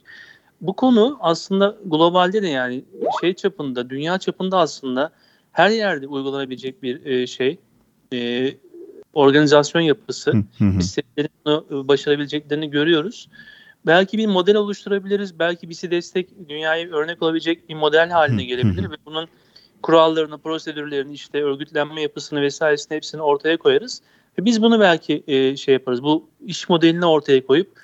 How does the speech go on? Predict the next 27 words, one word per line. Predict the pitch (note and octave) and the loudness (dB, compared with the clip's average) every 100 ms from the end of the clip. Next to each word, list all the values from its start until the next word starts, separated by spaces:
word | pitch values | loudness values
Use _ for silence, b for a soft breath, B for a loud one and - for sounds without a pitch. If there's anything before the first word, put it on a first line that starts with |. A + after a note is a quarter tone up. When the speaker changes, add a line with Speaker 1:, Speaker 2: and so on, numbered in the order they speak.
| b b _ _ - _ - | b b _ _ -20 _ -2
Speaker 1:
böyle | D3+ F#3+ | 2 6
uygulayabilirsiniz | G3+ F#3 F3 F3+ F3 F3 F#3+ G3 F3 - | 6 4 0 -2 -4 -8 -10 -8 -8 -6
diye | G#3 | -2
belki | G3 G3+ G3 | 0 -2 -8
biz | F#3 F#3 | -12 -8
bir | |
zaman | F3+ E3 D#3 | -4 -2 -2
sonra | - E3 | -2 -2
oraya | G3 F#3 | 0 0
gidip | F3+ F3+ E3+ | 0 -2 -2
onları | F3 F3+ | -2 0
anlatacağız | F3 D3 C3+ B2 A#2+ | 0 -2 0 0 0
bu | B2 | -2
insanları. | B2 - A#2 A#2 | -6 -6 -8 -8
Çünkü | B2 A2 | -10 2
Speaker 2:
Evet, | A#2 A2+ | 4 4
Speaker 1:
benim | A3 | 2
gördüğüm | A3 G#3+ G#2+ | 0 0 -2
Speaker 2:
evet. | - _ _ _ _ _ _ _ - | -8 _ _ _ _ _ _ _ -10
Speaker 1:
bizden | D#3+ G3+ A3+ | -2 0 2
daha | A3 G#3+ | 2 2
iyi | A#3 | -2
değiller. | G#3 A3 A3+ F3 D3 | -6 -8 -6 -6 -8
Bizim | D3+ G#3 | -14 -14
gibi | G3 F#3 G3+ | -14 -16 -18
bu | E3+ | -10
kadar | G#3+ G#3 G3 | -4 -2 -2